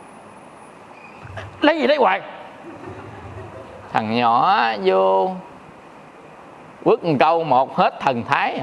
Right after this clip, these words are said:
hết thần hết thái luôn. À, trời ơi, xanh lét mặt mày đi ra, lấp lé luôn. Từ đó nó nhìn mình nó như là ác quỷ luôn. Quý hiểu không?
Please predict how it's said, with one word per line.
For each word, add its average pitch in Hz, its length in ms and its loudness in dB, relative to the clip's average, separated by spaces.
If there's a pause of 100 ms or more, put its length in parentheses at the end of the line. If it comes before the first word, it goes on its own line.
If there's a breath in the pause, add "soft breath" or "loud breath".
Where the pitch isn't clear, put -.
hết 175 220 0
thần 123 240 -2
hết 160 220 2
thái 220 220 -2
luôn. 147 160 -6 (580 loud breath)
À, 131 440 2 (100)
trời 139 300 4
ơi, 147 80 4
xanh 151 220 -2
lét 262 400 2
mặt 147 200 -4
mày 131 260 0
đi 160 200 -2
ra, 147 320 0 (460 loud breath)
lấp 185 320 2
lé 180 220 2
luôn. 156 200 0
Từ 131 180 2
đó 135 180 2
nó 190 100 -6
nhìn 127 320 0
mình 113 260 -2
nó 127 100 -2
như 147 240 -2
là 117 160 0
ác - 200 -2 (140)
quỷ 107 160 -4
luôn. 139 240 -4 (680 loud breath)
Quý 180 160 4
hiểu 156 160 2
không? 160 260 0